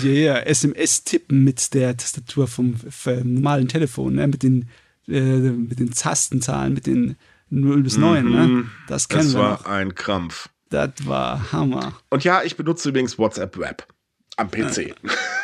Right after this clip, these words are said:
Speaker 2: Ja, es ist, geht schneller. Ich kann so wirklich viel schneller tippen. Ich kann mich mit dieser blöden Tastatur am Handy nicht anfreunden. Ich weiß auch nicht, warum.
Speaker 1: Ja.
Speaker 2: Ähm,
Speaker 1: Eigentlich ist es ja nicht so ein großes Problem.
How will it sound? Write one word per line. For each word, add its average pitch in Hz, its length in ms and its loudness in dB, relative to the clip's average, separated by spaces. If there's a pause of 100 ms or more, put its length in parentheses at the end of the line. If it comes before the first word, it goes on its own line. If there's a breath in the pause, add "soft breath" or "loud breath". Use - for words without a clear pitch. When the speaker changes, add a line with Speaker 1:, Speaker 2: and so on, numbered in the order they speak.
(1400 loud breath)
Speaker 2:
Ja, 165 140 4
es 170 120 -6
ist, 170 340 -8
geht 196 140 0
schneller. 170 380 2
Ich 123 120 -8
kann 196 160 -4
so 196 180 2
wirklich 202 220 2
viel 226 140 2
schneller 196 280 0
tippen. - 220 2
Ich 120 140 2
kann 196 160 -2
mich 233 160 -2
mit 185 80 0
dieser 175 180 0
blöden 180 480 2
Tastatur 202 380 0
am 185 80 2
Handy 185 200 4
nicht 92 140 -2
anfreunden. 95 400 -2
Ich 107 80 -4
weiß 151 100 0
auch 151 60 2
nicht, 113 120 2
warum. 85 220 -2 (320 loud breath)
Speaker 1:
Ja. 143 60 -4
Speaker 2:
Ähm, - 60 -4 (260 loud breath)
Speaker 1:
Eigentlich 139 280 2
ist - 100 0
es 202 120 -4
ja 196 160 0
nicht 175 280 0
so 220 80 0
ein 165 60 4
großes 165 240 -4
Problem. 139 580 -4